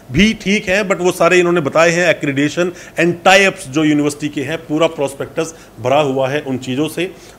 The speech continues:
But जो मेन approvals थे वो यही थे। Specifically यूजीसी के बारे में जानना चाहते हैं, आरसीए के बारे में जानना चाहते हैं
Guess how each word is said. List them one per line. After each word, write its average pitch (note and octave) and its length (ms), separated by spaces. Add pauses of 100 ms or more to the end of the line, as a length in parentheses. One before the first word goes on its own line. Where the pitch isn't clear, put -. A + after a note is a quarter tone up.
But C3 120
जो C#3 140
मेन C#3+ 220
approvals D3+ 440 (100)
थे D#3+ 60
वो C3+ 140
यही C3+ 260
थे। F3 220 (300)
Specifically E3+ 720
यूजीसी E3 400
के F3 100
बारे D#3 240
में D#3+ 120
जानना D3+ 200
चाहते D3 300
हैं, D3+ 60
आरसीए D#3 340
के G3+ 100
बारे F3 100
में E3+ 80
जानना D3+ 240
चाहते C3+ 280
हैं C3+ 240